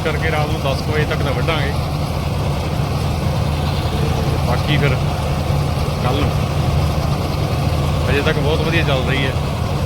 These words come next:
ਕੋਈ ਦਾਣਾ ਦੂਣਾ ਨਹੀਂ ਮਾਰ ਰਹੀ। ਉਹ ਦੇਖੋ, ਗਰਦ ਉੱਡਦੀ, ਤੁਹਾਨੂੰ ਪਤਾ ਹੀ ਲੱਗਦਾ ਹੋਣਾ ਵੀ ਪੂਰੀ ਚੜ੍ਹੀ ਵੀ ਹੈ।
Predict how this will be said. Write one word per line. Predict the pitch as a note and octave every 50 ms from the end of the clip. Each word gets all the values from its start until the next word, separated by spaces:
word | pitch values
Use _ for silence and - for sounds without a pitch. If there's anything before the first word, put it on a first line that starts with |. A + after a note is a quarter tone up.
| - - C#3+ C#3 - - - - - - - -
ਕੋਈ | C#3+ C3
ਦਾਣਾ | C3+ C3+ C3 C3+
ਦੂਣਾ | C3 C3+ C3+ C#3 C#3
ਨਹੀਂ | C#3 C#3+ C#3+
ਮਾਰ | C3+ C3 B2+
ਰਹੀ। | C3 C#3 C#3+ C#3+ D3 C#3+ - - - - - - - - - - - - - - - - - - - - - - - - - - - D3 - D3 - - - D3 - - - D3 C#3+ - - - - - - - - - - - - -
ਉਹ | - -
ਦੇਖੋ, | A#2+ - - - - - - - - - -
ਗਰਦ | C3+ C3 C#3+ C#3 C#3+
ਉੱਡਦੀ, | D#3+ D#3 D#3 D3 D#3
ਤੁਹਾਨੂੰ | D3 D#3 D#3+ - D3+
ਪਤਾ | - D3+ C#3+ D3+
ਹੀ | D#3+
ਲੱਗਦਾ | D3+ D3 C#3 C3+ C#3+
ਹੋਣਾ | C#3 C#3+ C#3+
ਵੀ | C#3+ D3 C#3+ D3
ਪੂਰੀ | D3 D3+ D3+ C#3+
ਚੜ੍ਹੀ | D3 D3+ D#3 D3+
ਵੀ | C#3+ A#2+
ਹੈ। | A2+